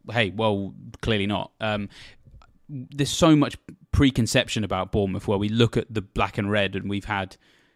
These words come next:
horror stories with their defenders in the past, and it can sort of cloud your judgment. And I guess I'm just here to say that actually there was quite a lot of thought that went into this transfer. I wasn't just sort of picking at random and getting lucky on this one. Um,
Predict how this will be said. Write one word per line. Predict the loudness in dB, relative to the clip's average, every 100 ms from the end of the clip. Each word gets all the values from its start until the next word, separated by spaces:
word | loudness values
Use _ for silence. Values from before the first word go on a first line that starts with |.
| _ 2
horror | 6 6
stories | 4 0 -2 -2 -4
with |
their | -4
defenders | -4 -2 -4 -4
in | -6
the | -4
past, | -4 -4 -6
and | -10
it |
can | -8 -8
sort | -8 -10
of |
cloud | -4 -4 -4
your |
judgment. | -4 -2 0 -2 -6 _ _
And | 0 2
I |
guess | 2 0
I'm | 0
just | 0 0
here | 0
to | 0
say | 0 2
that | 2 -2 -4 -8 -2
actually | -2 -2 -6 -4 -6 -8 _
there | -4
was | 2
quite | 2
a |
lot | 2
of | -2
thought | 0 0
that | 0
went | -4 -4
into | -6
this | -6
transfer. | -4 -4 -2 -2
I |
wasn't | 0 0 -4
just | -6
sort | -8
of | -8
picking | -6 -4 -6
at | -4
random | -4 -4 -6
and | -4
getting | -4 -2
lucky | -6 -4 -4
on | 0
this | -2
one. | -2 -10 -12 -16 _ -8
Um, | -4 -4 -4 -8